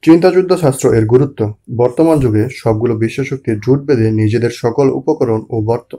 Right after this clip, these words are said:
মাধ্যম ব্যবহার করে মুসলিমদের উপর সাময়িক ও বুদ্ধিভিত্তিক উভয় রণাঙ্গনে আক্রমণ চালাচ্ছে। কাজেই মুসলিম জাতির জন্য এই শাস্ত্রে দক্ষতা অর্জন করা ঠিক যতটুকু গুরুত্বপূর্ণ। সাময়িক ও বুদ্ধিভিত্তিক যুদ্ধের মাঝে পার্থক্য।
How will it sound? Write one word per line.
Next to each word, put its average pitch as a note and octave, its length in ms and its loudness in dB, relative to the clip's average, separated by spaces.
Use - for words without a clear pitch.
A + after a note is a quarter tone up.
মাধ্যম A2+ 340 -2
ব্যবহার A2 320 -2
করে A#2 260 -2
মুসলিমদের F#3+ 420 2
উপর B2 260 0
সাময়িক C3 600 0
ও A2+ 120 0
বুদ্ধিভিত্তিক A2+ 720 -4
উভয় C3+ 320 2
রণাঙ্গনে A#2 600 0
আক্রমণ C3 400 -2
চালাচ্ছে। A#2+ 520 -8
কাজেই B2+ 340 2
মুসলিম A2+ 400 -2
জাতির D3+ 280 0
জন্য C#3 240 0
এই A2+ 300 -2
শাস্ত্রে A#2 460 -6
দক্ষতা B2 540 -8
অর্জন B2 320 -2
করা - 220 -10
ঠিক A#2 180 -4
যতটুকু C#3 440 -6
গুরুত্বপূর্ণ। B2+ 600 -4
সাময়িক E3+ 580 2
ও C#3 80 6
বুদ্ধিভিত্তিক C3 640 0
যুদ্ধের A#2+ 280 0
মাঝে A#2+ 200 -4
পার্থক্য। - 500 -2